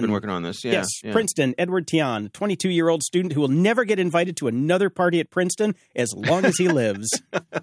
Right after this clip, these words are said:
Speaker 1: Right. <laughs>
Speaker 2: Yep. He, uh, created G P T zero, which is one of the ones that I was testing out that, uh, basically told, told me that my writing, uh, that I'm an A I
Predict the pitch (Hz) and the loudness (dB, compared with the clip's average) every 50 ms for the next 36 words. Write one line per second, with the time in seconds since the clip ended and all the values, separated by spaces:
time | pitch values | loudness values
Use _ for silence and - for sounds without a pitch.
0 | - _ - 170 - _ - - - - - - - _ _ _ _ - - - | -8 _ -14 -14 -14 _ -14 -14 -10 -10 -12 -12 -12 _ _ _ _ -12 -12 -12
1 | - - - - 160 156 - - - - - - _ _ - - 151 - _ _ | -12 -12 -6 -4 -2 -2 -4 -6 -8 -8 -8 -8 _ _ -10 -10 -10 -10 _ _
2 | _ _ _ _ - - - - - - - 170 151 143 139 135 135 139 139 139 | _ _ _ _ -20 -20 -20 -20 -20 -14 -10 -8 -6 -4 -4 -2 0 0 2 2
3 | 151 160 - - _ - 131 156 185 190 185 175 165 - - 185 180 175 156 151 | 2 2 0 -2 _ -4 -2 0 2 4 4 2 2 2 2 2 2 2 2 0
4 | 139 120 165 180 - 190 160 - 170 165 135 120 117 139 156 156 127 120 101 95 | 0 0 -2 0 0 -2 -2 0 0 0 0 0 0 0 2 2 2 0 0 -2
5 | 90 78 - - - _ _ _ 143 143 131 - 143 139 127 120 131 156 170 170 | -6 -8 -12 -16 -20 _ _ _ -4 -4 -2 0 -2 -2 -2 0 0 0 2 2
6 | 156 156 147 151 151 139 143 135 143 147 151 139 - - 160 147 - 156 147 147 | 2 2 4 4 2 2 2 2 2 2 0 -2 -2 -2 -2 -2 -2 -2 0 0
7 | 143 143 - - - 135 127 120 - 135 131 127 123 120 - - _ _ _ _ | 0 0 -2 -2 -2 -2 -2 -2 -2 0 0 2 2 0 -2 -6 _ _ _ _
8 | 202 208 208 - 220 202 175 156 - 160 165 160 147 - - _ - 165 170 151 | 0 0 0 0 2 2 2 2 2 2 2 2 0 -6 -10 _ 0 0 2 4
9 | 160 151 139 139 117 131 156 165 170 147 151 156 151 139 127 123 120 120 110 101 | 2 2 2 2 2 2 2 2 4 4 2 2 2 2 0 0 0 -2 -4 -6
10 | - _ 131 131 117 127 127 117 131 135 139 127 127 - 120 117 117 107 107 104 | -10 _ -6 -4 -2 -2 0 0 0 0 2 0 0 0 -2 -2 -2 -2 -2 -4
11 | 98 95 98 - | -4 -8 -10 -14